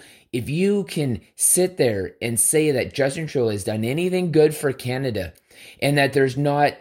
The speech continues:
an astronomical amount of hypocrisy coming from his government. Not that all governments don't have this, but, like, this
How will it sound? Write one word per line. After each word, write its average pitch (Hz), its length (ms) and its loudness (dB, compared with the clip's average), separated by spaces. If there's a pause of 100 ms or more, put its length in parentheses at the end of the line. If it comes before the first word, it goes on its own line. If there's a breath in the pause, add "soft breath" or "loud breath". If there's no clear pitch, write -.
(880)
an 143 340 -2
astronomical 156 1400 0
amount 123 300 0
of 113 60 -2
hypocrisy 110 920 -2 (640)
coming 127 280 -2
from 113 180 0
his 107 140 -2
government. 117 360 0
Not 180 220 2
that 180 160 6
all 170 240 4
governments 135 500 -2
don't 127 220 -6
have 120 300 -6
this, 107 120 -6
but, 120 160 -4
like, 107 280 -2
this 180 360 2